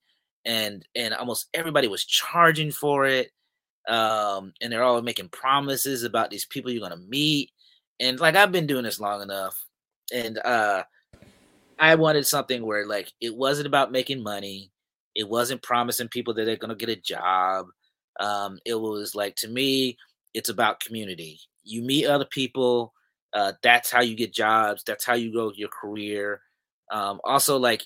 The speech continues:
you've been on set. Um, if I can, if I can talk to you for an hour and I don't want to strangle myself, then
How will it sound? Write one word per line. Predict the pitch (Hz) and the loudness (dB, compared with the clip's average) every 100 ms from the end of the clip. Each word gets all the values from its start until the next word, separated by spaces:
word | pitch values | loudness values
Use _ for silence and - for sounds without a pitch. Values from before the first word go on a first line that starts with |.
| - | -8
you've | 160 196 175 | -4 0 2
been | 135 | 2
on | 110 | 2
set. | - 110 110 - _ _ _ _ _ _ | 0 0 0 -4 _ _ _ _ _ _
Um, | 123 117 113 101 95 - _ _ _ _ | -2 0 0 0 -4 -10 _ _ _ _
if | 135 131 - | -4 -4 4
I | 147 214 | 8 8
can, | 233 214 175 160 | 6 -2 -4 -4
if | 143 170 | 0 4
I | 208 | 4
can | 208 170 | 2 -6
talk | - 170 160 | -2 0 -2
to | - | -6
you | 151 | -6
for | - | -4
an | 110 - | -4 0
hour | 107 123 110 95 87 _ _ _ - | 2 2 2 -2 -8 _ _ _ -8
and | 107 | -2
I | 101 98 _ | -2 -4 _
don't | 123 139 147 - _ | 0 0 0 -4 _
want | 120 120 110 | -6 -6 -6
to | |
strangle | 95 - 127 127 117 | -6 -4 -4 -4 -4
myself, | 101 95 87 95 87 80 - - _ _ _ _ _ _ _ | -6 -6 -6 -6 -6 -8 -12 -20 _ _ _ _ _ _ _
then | 123 135 | -4 -4